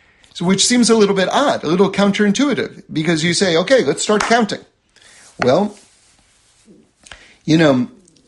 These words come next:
there's a certain level that you can't count. It's just too beyond.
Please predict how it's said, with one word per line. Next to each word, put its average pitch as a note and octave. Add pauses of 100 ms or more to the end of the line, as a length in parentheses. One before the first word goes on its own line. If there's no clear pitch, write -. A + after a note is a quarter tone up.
(1800)
there's D#3
a D#3+
certain G#3+
level A3
that D3
you C#3
can't F3
count. A3 (2250)
It's C3+
just -
too F#3+
beyond. F3+